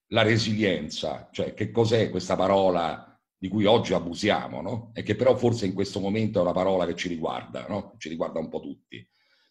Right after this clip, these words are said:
Cioè, qual è, co-, che cos'è questo testardo attaccamento alla vita, questa testarda capacità di reagire alle avversità dell'esistenza, e fino a che punto può arrivare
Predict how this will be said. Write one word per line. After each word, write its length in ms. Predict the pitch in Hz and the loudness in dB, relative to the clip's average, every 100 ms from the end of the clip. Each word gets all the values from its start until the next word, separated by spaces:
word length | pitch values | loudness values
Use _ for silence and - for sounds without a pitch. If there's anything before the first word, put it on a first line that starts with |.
| _ | _
Cioè, 260 | - 117 - | 0 2 4
qual 160 | 135 139 | 8 8
è, 160 | 120 | 8
co-, 320 | 120 95 - - - - _ | 4 -2 -4 -12 -14 -16 _
che 140 | 120 | -4
cos'è 380 | 117 143 151 107 | 2 4 6 4
questo 360 | 101 - 101 95 | 2 -2 -2 -2
testardo 880 | 90 - - 147 120 92 80 87 87 | 0 -2 4 6 6 6 0 0 0
attaccamento 840 | - 90 90 101 104 101 92 90 | 0 -2 0 0 2 0 0 0
alla 160 | 80 82 | 0 -2
vita, 640 | 87 - 80 58 - _ _ _ _ _ _ _ | -4 -4 -6 -6 -10 _ _ _ _ _ _ _
questa 720 | - 110 113 101 87 - - _ | -2 0 2 2 2 -4 -20 _
testarda 680 | 117 113 - 156 151 120 113 | -2 0 4 6 6 4 2
capacità 440 | 104 104 101 127 | 2 2 4 4
di 120 | 104 | 4
reagire 580 | 101 101 101 101 131 104 | 4 4 4 0 0 2
alle 180 | 90 90 | 2 2
avversità 640 | 87 92 82 98 98 107 | 2 -2 -2 -2 0 2
dell'esistenza, 1080 | 90 82 82 - - 90 67 64 69 60 - _ _ _ | 2 -2 -4 -8 -4 -4 -4 -8 -12 -12 -16 _ _ _
e 120 | - - | -10 -8
fino 400 | - 196 165 123 | 2 6 8 6
a 80 | |
che 200 | - 117 | 4 0
punto 400 | - 139 123 95 | 0 0 0 0
può 200 | 87 98 | 2 2
arrivare 760 | 87 85 78 69 65 69 58 | 2 0 -2 -4 -4 -6 -10